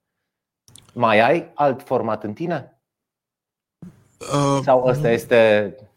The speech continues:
Speaker 2: Eu, eu nu știu dacă se poate numi format. Asta e o structură logică ce se întâmplă aici. Nu e, n-am, uh...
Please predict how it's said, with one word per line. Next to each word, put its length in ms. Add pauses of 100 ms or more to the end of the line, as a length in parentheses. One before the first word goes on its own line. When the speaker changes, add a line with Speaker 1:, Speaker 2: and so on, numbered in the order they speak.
(400)
Speaker 2:
Eu, 260
eu 120
nu 140
știu 200
dacă 540
se 160
poate 280
numi 200
format. 580
Asta 220
e 20
o 60
structură 440
logică 460
ce 140
se 120
întâmplă 340
aici. 260
Nu 220
e, 380 (360)
n-am, 400
uh... 340